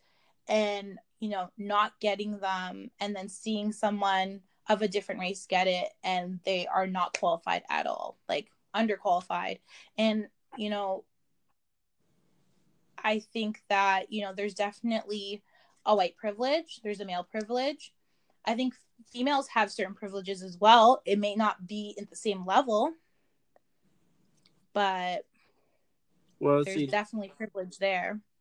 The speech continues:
Speaker 2: This is what I'll tack on, 'cause I see it became a problem, kind of more so of a problem in America, because when we start hiring people based off of saying we need them based off of, we just need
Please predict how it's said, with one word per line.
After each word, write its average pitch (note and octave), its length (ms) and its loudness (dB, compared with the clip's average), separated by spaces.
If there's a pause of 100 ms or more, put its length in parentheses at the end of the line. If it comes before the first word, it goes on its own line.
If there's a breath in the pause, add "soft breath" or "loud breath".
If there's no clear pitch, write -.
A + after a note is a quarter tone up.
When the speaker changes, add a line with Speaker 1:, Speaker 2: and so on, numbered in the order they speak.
(480)
Speaker 2:
This F3+ 240 6
is F3+ 80 2
what D3 240 2
I'll A#2+ 260 0
tack B2 300 -2
on, A#2+ 220 -4
'cause A#2 140 -2
I G#2+ 120 2
see A2+ 420 -2 (160)
it A#2+ 300 0
became A2 480 -8
a G#2+ 60 -4
problem, G#2 640 -2
kind G#2 260 -6
of G#2 80 -4 (120)
more C3 260 8
so A#2+ 220 2
of A2+ 140 0
a G2+ 60 -8
problem G#2+ 360 0
in G2 60 -10
America, G2 460 -6
because F#2 760 -8 (1400 soft breath)
when C#3+ 420 6
we D3 260 10
start F3 500 4
hiring C#3 380 -2
people C#3 300 -8
based A2+ 300 -6
off A#2+ 220 -4
of G#2 60 -18
saying A2 320 -12
we A#2 180 -2
need A2+ 420 -2
them A2+ 200 -4
based G#2 320 -4
off G#2 280 4
of, F2+ 220 -4 (380)
we B2+ 100 4
just B2 200 0
need A#2 240 0